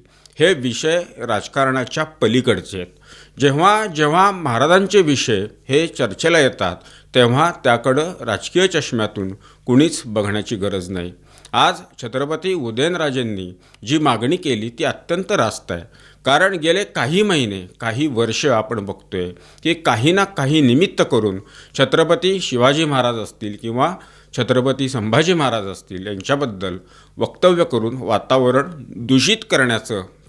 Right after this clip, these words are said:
काम हे घडतंय. छत्रपती उदयनराजे भोसले यांनी जी मागणी केली ती मागणी अत्यंत बारकाईनं बघण्याची आवश्यकता आहे.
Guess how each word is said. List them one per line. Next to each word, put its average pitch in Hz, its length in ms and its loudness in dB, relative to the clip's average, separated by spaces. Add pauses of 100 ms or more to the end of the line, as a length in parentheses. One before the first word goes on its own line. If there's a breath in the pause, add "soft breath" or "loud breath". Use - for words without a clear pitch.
(140)
काम 101 260 0 (340 soft breath)
हे 120 140 2
घडतंय. 92 480 -6 (640 loud breath)
छत्रपती 185 720 0
उदयनराजे 147 640 0
भोसले 98 500 -10
यांनी 110 260 -4
जी 143 120 -4
मागणी 123 380 0
केली 139 380 -6 (180)
ती 143 60 -8
मागणी 120 440 -2
अत्यंत 160 480 -6
बारकाईनं 110 760 0 (340 soft breath)
बघण्याची 113 440 -2
आवश्यकता 92 640 -10
आहे. 90 100 -14